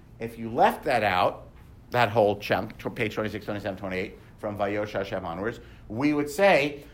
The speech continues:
Psukei de Zimra is a section of, uh, Psalms and lines from the Bible and some longer passages that are basically about praising God as God of the world, God of the universe, in all sorts of forms, and God of people.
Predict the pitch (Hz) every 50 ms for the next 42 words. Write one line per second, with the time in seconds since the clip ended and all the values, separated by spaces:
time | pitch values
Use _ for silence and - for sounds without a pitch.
0 | - - - - - - 202 196 - 160 151 123 127 - 147 175 185 175 151 120
1 | 117 117 135 135 - - - - - - - - - 147 151 143 147 139 123 -
2 | - 160 165 160 - - 147 127 123 127 - - 113 120 120 117 117 120 120 113
3 | - - - - - - - - - - - - - 127 143 143 143 143 - 170
4 | 151 147 147 143 143 143 143 143 143 147 139 139 135 135 139 127 123 127 127 131
5 | 131 - 143 135 143 127 123 110 113 113 113 113 117 117 120 117 - 123 117 120
6 | 117 123 131 127 127 123 110 113 110 - 113 113 120 117 113 117 113 113 - -
7 | - - - - - - 123 120 113 117 107 - 135 135 147 143 - 175 139 147
8 | 151 135 117 123 113 107 107 - - - - 143 143 156 165 - 131 131 104 101
9 | 98 92 92 90 87 87 95 113 143 180 220 277 - - - - - - - -
10 | - - - - - - - - - - - - - 113 104 - 113 107 107 107
11 | 107 107 101 95 98 98 101 110 - - - 104 104 104 - 92 90 85 87 98
12 | 101 156 196 240 240 - - - - - - - - 113 113 107 104 107 - -
13 | 104 98 - - 85 - 104 98 113 123 120 120 110 104 104 95 92 92 - -
14 | 156 160 156 165 175 160 160 165